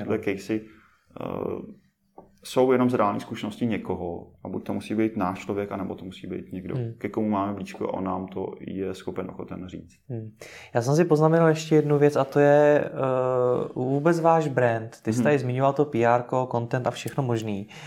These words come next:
Speaker 2: ale taky jsi zmínil to, že chceš, aby když si někdo v Česku řekne, že chce expandovat do Německa, abyste první, kdo mu,
Speaker 1: Hmm.
Speaker 2: eh, vypadne v mysli, byli vy. Do toho si předtím zmiňoval, že jste velmi dobří v seo
Speaker 1: Mhm.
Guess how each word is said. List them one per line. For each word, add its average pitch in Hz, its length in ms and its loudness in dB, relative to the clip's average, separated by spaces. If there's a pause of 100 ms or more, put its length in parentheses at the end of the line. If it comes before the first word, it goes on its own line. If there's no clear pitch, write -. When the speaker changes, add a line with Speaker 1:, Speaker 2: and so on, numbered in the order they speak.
(300)
Speaker 2:
ale 123 100 4
taky 123 220 0
jsi 175 160 -2
zmínil 147 400 0
to, 131 140 -4
že 131 120 -2
chceš, 95 560 -6
aby 110 180 -2
když 117 140 -2
si 127 180 -8
někdo 120 240 -2
v 120 80 -10
Česku 120 760 -4 (200)
řekne, 113 280 -6
že 117 80 -2
chce - 180 -8
expandovat 117 520 -4
do 117 60 -4
Německa, 98 500 -10
abyste 98 360 -6
první, 123 480 -4
kdo 110 180 -2
mu, 113 240 -2 (220)
Speaker 1:
Hmm. 131 340 2
Speaker 2:
eh, 113 140 0
vypadne 117 400 0
v 120 40 -2
mysli, 117 560 -2 (280)
byli 113 260 2
vy. 98 360 -2 (420)
Do 117 80 0
toho 160 200 4
si 165 120 0
předtím 151 400 -2
zmiňoval, 135 520 0
že 135 120 -4
jste 127 420 0
velmi 123 280 0
dobří 131 280 -2
v 117 100 -10
seo 151 680 0
Speaker 1:
Mhm. 135 280 2